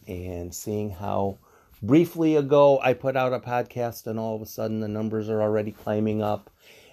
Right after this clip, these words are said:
And it, I hope that some of you are finding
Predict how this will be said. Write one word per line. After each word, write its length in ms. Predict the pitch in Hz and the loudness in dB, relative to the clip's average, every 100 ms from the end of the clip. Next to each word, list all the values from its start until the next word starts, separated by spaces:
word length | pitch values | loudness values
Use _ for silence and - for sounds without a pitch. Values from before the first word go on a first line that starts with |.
| _ _ | _ _
And 440 | 131 120 113 113 113 | 2 4 4 2 -4
it, 140 | - 131 _ _ _ _ _ _ _ _ _ _ _ _ _ _ _ _ _ - | -16 -18 _ _ _ _ _ _ _ _ _ _ _ _ _ _ _ _ _ -2
I 220 | 123 123 | 2 2
hope 360 | 107 135 135 - | 4 0 -2 -4
that 280 | 123 123 - | -4 -4 -8
some 280 | - 147 | -2 0
of 120 | 143 127 | 0 -2
you 260 | 131 139 | -2 -2
are 80 | 107 | -6
finding 640 | 98 123 127 127 123 123 | -8 -4 -2 0 0 -2